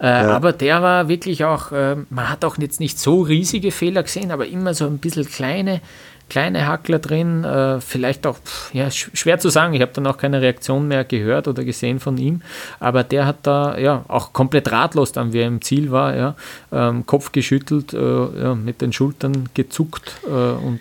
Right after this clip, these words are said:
Speaker 1: äh, ja, ein bisschen ratlos, wie gesagt.
Speaker 2: Ja, sie, sie haben extreme Schwankungen drin, in der ganzen
Speaker 1: Mhm.
Speaker 2: Saison schon. Also Pantiro und Christoffersen,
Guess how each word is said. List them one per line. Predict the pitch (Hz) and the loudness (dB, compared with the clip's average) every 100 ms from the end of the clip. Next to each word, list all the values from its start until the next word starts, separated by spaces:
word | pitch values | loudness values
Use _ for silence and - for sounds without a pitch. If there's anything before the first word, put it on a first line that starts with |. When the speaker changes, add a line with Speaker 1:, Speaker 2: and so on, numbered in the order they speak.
| - | -4
Speaker 1:
äh, | 127 123 | -4 0
ja, | 123 | 0
ein | 127 - | -2 -2
bisschen | 131 160 | 0 0
ratlos, | 123 127 - 113 120 | 0 0 -2 -6 -6
wie | 113 | -12
gesagt. | - - | -12 -4
Speaker 2:
Ja, | 113 110 147 - | 2 4 4 0
sie, | - 127 131 | -4 0 2
sie | - 120 | 2 0
haben | 123 139 | 4 4
extreme | 135 - 175 185 | 2 2 4 4
Schwankungen | 180 147 143 123 101 | 4 2 2 0 -2
drin, | 92 90 90 - | -2 -4 -4 -8
in | 104 104 | -4 0
der | 101 | 2
ganzen | 117 127 | 2 2
Speaker 1:
Mhm. | 143 | 0
Speaker 2:
Saison | 127 113 123 | 0 2 2
schon. | 131 101 92 - | 2 -2 -6 -8
Also | 95 - | -10 -10
Pantiro | - 117 143 147 143 143 | -4 -2 0 -2 0 0
und | 117 | -2
Christoffersen, | - 107 - 135 151 151 156 175 | -6 -8 -2 -2 -2 -6 -6 -8